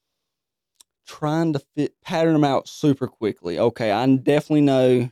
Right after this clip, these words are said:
he's in the shallow, he's here. So I'm bouncing to area to area to area, and I'm, and I'm doing pretty good. And I might have some, a few fish, few decent fish, um, c-,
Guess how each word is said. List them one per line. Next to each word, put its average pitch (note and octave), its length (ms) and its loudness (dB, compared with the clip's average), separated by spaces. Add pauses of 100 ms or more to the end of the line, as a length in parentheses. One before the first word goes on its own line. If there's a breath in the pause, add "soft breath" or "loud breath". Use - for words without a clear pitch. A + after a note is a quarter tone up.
(120)
he's A2+ 240 -6
in A#2 140 0
the B2 60 0
shallow, A2 560 -2 (200)
he's A2 240 -10
here. A#2 460 0 (460)
So B2 220 2
I'm C#3 220 2
bouncing C3+ 400 0
to B2+ 120 2
area A#2+ 380 2
to A#2 140 -6
area A2 420 2
to A2+ 140 -6
area, A2 280 0
and D#3 100 -2
I'm, G3+ 180 -4
and D#3 140 0
I'm F3+ 140 0
doing E3+ 240 2
pretty C#3 300 -2
good. C3+ 420 2 (440)
And C3 300 0
I C3+ 60 2
might C3+ 220 2
have C3+ 200 0
some, C3 220 -6
a A#2 60 0
few C3 200 -2
fish, B2+ 400 -4
few D#3 180 -8
decent C3+ 420 -2
fish, B2+ 380 -2 (100)
um, A#2+ 460 0 (100)
c-, E3+ 100 -4